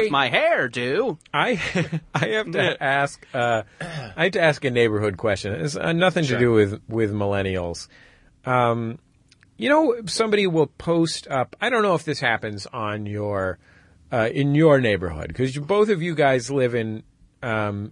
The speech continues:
Speaker 2: moderately tonier neighborhoods than I do.
Speaker 3: I don't know if that's true.
Speaker 2: Um, and certainly demographically different neighborhoods than I do. But, uh, in my neighborhood, you'll get things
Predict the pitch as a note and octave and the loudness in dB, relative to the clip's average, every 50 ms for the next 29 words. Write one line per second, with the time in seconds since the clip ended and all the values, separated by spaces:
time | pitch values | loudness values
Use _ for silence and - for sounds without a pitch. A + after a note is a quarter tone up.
0 | _ - D#3+ D#3 D#3+ E3+ F3 F3 F3 E3 D3+ - - C#3 C3+ B2 A2 - - C3 | _ -10 -4 0 2 4 4 4 4 4 2 2 0 -2 -2 -2 -2 -4 -4 -4
1 | B2 A#2+ A2+ A2 A2 G#2+ G#2 G#2 G#2 G2 G2+ G2 G2+ G2+ F2 F#2 G2+ G2 G2 F#2+ | -2 0 0 0 0 2 2 2 2 2 2 2 0 0 0 0 0 2 2 2
2 | F#2+ F#2+ E2+ F#2+ F#2+ F2+ F2 F2 A2+ A2 F#2+ E2+ D#2+ D#2 D#2 - D#2+ D#2 D#2+ - | 2 2 2 2 2 2 2 0 0 -4 -4 -6 -8 -10 -10 -10 -12 -12 -12 -12
3 | - - C#2+ - - - - C#3 C3 B2+ B2 B2 A#2+ A#2+ B2 C3 - - E3+ E3 | -14 -14 -14 -12 -10 -6 -4 -2 0 2 2 2 0 -2 -6 -8 -6 -2 -2 -2
4 | E3 - - A#3 A3+ G#3+ G3 F3+ D3+ B2+ A2+ A#2 - F#3 F3+ F3+ F3+ D#3+ B2+ C3+ | 0 0 0 0 0 2 0 0 -2 -2 -4 -4 -2 0 0 2 0 0 0 2
5 | C#3 C3 C3 - - C3 - - A2+ G2+ F2+ - F#2 E2 - F#2 E2+ E2+ E2+ E2 | 2 2 2 0 -4 -8 -8 -6 -8 -8 -6 -6 -8 -6 -6 -6 -6 -4 -4 -4
6 | D#2 D#2+ D2+ D#2 D#2 D2+ - - E2+ D2+ C#2+ C#2+ C#2+ - - - - - - - | -4 -4 -4 -4 -4 -6 -6 -6 -4 -4 -4 -4 -4 -4 -6 -6 -6 -8 -12 -14
7 | - - - - - - C#3 B2 C#3+ D3 D3 D3+ - - - - - E3 D#3+ D#3+ | -14 -14 -14 -14 -10 -8 -2 2 4 4 4 2 0 -10 -14 -8 -2 0 2 2
8 | E3+ F3+ F#3+ - - G#3 A3 B3+ C#4+ D#4+ D#4 C#4+ C4 A#3 A3+ G3+ F#3+ G3 G3 F#3 | 2 2 2 0 -2 -4 -2 -2 -2 0 0 2 2 4 4 6 6 4 4 2
9 | D#3+ D#3+ - _ _ _ _ _ _ _ _ _ _ _ _ _ _ _ _ _ | 0 -4 -10 _ _ _ _ _ _ _ _ _ _ _ _ _ _ _ _ _
10 | - - - _ - F3+ D#3+ F3+ F3+ D#3+ C4 C#4 C4 - - - - - G3+ G3+ | -20 -20 -18 _ -4 0 0 0 0 2 0 0 0 0 -4 -6 -2 0 0 0
11 | G3 G3+ F#3+ D#3+ | 0 -2 -2 -4